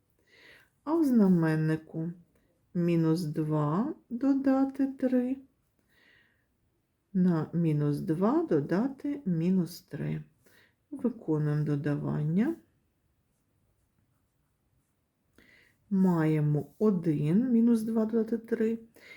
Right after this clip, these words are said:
І мінус два додати мінус три це мінус п'ять. Отже,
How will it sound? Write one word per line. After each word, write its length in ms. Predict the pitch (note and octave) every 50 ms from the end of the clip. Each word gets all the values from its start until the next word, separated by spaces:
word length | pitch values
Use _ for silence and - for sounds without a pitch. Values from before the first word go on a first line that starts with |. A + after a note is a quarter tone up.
| - _ _ _
І 340 | A3 G#3 G#3 G3 F3 F3 F#3 - - _ _ _ -
мінус 520 | F#3+ F#3+ G3 F3+ F#3 F#3 F3+ F3 F3 F3 F3
два 680 | E3 D3 - E3 D#3+ F3 E3+ D#3+ D#3 D3+ D3 C#3+ - _ _
додати 760 | - D#3 E3+ E3 D#3+ D#3+ D#3 E3+ D3+ D3 C#3+ D3 - - D#3
мінус 440 | D3+ D3+ D3 C#3+ D3 D3 D3+ D3+ -
три 260 | - - B3+ E4+ F#4
це 280 | F#4 - - - F#3+ F3
мінус 460 | E3 F3 G#3 B3+ A#3+ F#3+ F3 - -
п'ять. 760 | - _ - E3+ F3 E3 E3 E3 E3+ F#3 F3+ _ - - _ _ _ _ _ _ _ _ _ _ _ _ _ - - - _ _ _ _ _ -
Отже, 520 | E3+ D#3+ D#3 D3+ D#3+ F#3 - - E3+ E3+